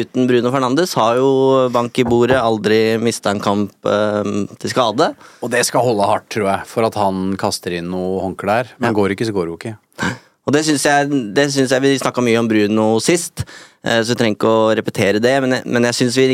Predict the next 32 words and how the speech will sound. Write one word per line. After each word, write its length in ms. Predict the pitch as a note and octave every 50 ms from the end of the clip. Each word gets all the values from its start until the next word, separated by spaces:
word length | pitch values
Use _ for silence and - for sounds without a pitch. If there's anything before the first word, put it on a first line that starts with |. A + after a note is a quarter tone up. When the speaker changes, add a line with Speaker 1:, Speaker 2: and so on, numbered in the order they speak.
| B2 G#2+
Speaker 1:
igjen 200 | G2+ G2 A2 A2
får 200 | - - G#2 F#2 G2+
et 100 | G2+ F#2+
bevis 420 | A2+ A2+ G2+ G2+ F#2 F2 - -
på 100 | - A#2+
at 60 | A2 -
han, 340 | A2 A2 A2 A#2 A2+ G#2+ G#2+ - - - - - _ _ _ _ _ _ -
han 340 | - - A2+ A#2 B2+ C3+ C3+
har, 320 | C3 A#2+ B2 A#2+ A#2+ B2 B2 A#2+
eh, 300 | B2 B2 B2 A#2+ A#2+ A#2+
løpt 320 | A#2+ A2 G#2 - _ -
sine 240 | - - C3 B2+ B2+
kilometer 520 | - - G#2 G2 G#2 A2 A#2+ A2+ - - G#2+
for 140 | - C3
Manchester 440 | A#2+ A#2 G2+ G2 - A2+ G#2+ - C3 A#2+
United 440 | A2+ G2 F#2 F2+ - - C#3 C#3 C#3
og 200 | - A2+ A2 G#2+
er 140 | G#2+ A2 A#2
villig 280 | B2+ A#2+ G#2 F#2 F#2 -
til 100 | G#2+ A2
å 60 | A#2 -
strekke 240 | - A#2+ A2+ -
seg 140 | - - A2+ A#2
ganske 320 | A2 A2 - - - A2+
langt 600 | A2+ G#2+ G2+ G2 A2 C3 B2+ A#2 - _ - - - - - - _ _ _
for 280 | - - - B2 A2 G2+
å 200 | G2+ F#2+ A2+ A#2 A2+
fullføre 640 | - - B2 A2 G2+ E2+ C#2+ - - F#2 F#2 F#2 G2+
nitti 260 | G#2+ G#2 F#2 - - F#2
minutter. 360 | G#2 G#2 G#2 - - A2+ G#2
Det 140 | G#2 G#2 -
sa 420 | - - G#2 F#2+ F#2+ G2 G2+ G2+